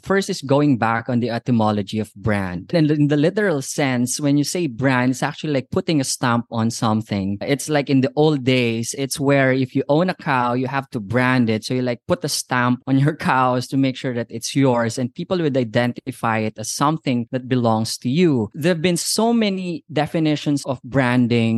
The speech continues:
from different firms, from different specialists, but throughout my years of working with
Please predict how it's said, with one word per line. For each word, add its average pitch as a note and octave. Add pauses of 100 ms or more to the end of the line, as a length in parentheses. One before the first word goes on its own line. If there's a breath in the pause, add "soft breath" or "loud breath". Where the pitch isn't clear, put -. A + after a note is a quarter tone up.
(120)
from B2
different C3+
firms, B2+
from A#2
different B2
specialists, A#2+
but A#2
throughout E3+
my G3
years C#3+
of C#3+
working C#3+
with B2